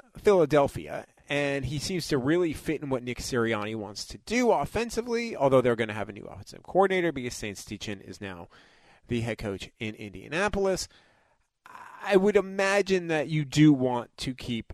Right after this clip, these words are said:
Jalen Hurts around, and you do wanna sign him. And you wanna sign him quickly because you don't wanna mess around with the franchise tag. And also, you've got guys like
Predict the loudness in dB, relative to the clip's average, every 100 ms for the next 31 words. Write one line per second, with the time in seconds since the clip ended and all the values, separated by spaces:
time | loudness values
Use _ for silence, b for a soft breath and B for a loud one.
0 | -16 0 0 2 -2 -6 -6 -6 -6 -10
1 | -6 -6 -6 -8 -14 -16 -16 -18 -18 _
2 | -8 -4 -4 -2 -4 0 2 2 0 -2
3 | -4 -2 -2 -2 -2 0 2 4 2 2
4 | 0 -2 -6 -2 -2 -2 -2 -2 -2 -4
5 | 0 2 2 0 -6 -4 0 2 2 -2
6 | -2 -4 -2 -2 -2 -4 -8 -6 -6 -2
7 | -4 -2 -2 -2 -2 0 2 2 0 -2
8 | 0 0 0 0 -2